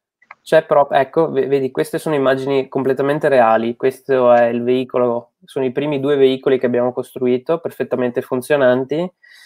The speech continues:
Li abbiamo consegnati alla città di Dubai nel duemiladiciotto, ehm,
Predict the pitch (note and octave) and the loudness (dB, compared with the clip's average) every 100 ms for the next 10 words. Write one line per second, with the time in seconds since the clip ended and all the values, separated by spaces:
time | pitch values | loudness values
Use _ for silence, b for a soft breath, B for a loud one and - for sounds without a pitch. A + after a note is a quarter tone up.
0 | b b - C3 B2+ B2+ C3 B2+ B2+ A#2+ | b b -4 0 2 2 2 -2 0 0
1 | A#2+ A#2 C3 - C3 B2+ B2+ - B2+ B2 | 0 -2 -6 -4 -2 2 0 2 2 4
2 | A#2+ A#2+ - - B2+ B2+ B2 B2 A#2+ B2 | 2 -2 -6 -4 0 0 0 2 2 2
3 | A#2+ A#2 A#2+ A#2+ B2 B2 - B2+ B2+ _ | 0 -2 -2 0 0 -2 0 0 0 _
4 | D3 D#3 E3+ - D3 B2 B2 A#2+ A#2 | -4 -2 -4 -6 -6 -4 -2 -2 -6